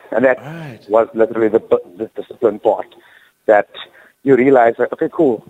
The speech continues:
Speaker 1: I know I have to get fast. The only way I can get fast is by applying a little bit of discipline.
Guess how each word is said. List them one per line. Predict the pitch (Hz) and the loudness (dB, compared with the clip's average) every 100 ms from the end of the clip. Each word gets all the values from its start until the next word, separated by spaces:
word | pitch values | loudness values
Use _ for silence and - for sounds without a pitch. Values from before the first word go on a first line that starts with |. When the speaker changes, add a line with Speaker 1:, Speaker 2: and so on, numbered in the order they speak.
| _ | _
Speaker 1:
I | - 127 | -6 -2
know | 123 156 | 2 2
I | |
have | 135 - | 2 -2
to | 127 | -6
get | 113 - | -6 -2
fast. | 127 135 165 _ - | 0 0 -4 _ -6
The | 127 | -2
only | 131 143 | 0 0
way | 127 123 | 2 0
I | |
can | 131 113 | -2 -6
get | 131 156 - | -2 -2 0
fast | 127 127 - _ _ _ _ _ _ | 0 0 -2 _ _ _ _ _ _
is | - | -2
by | 110 | 0
applying | 107 123 113 113 | 0 -4 -6 -6
a | |
little | 123 123 | -6 -4
bit | 110 | -4
of | 101 - | -6 -6
discipline. | 101 113 110 92 | -8 -8 -8 -10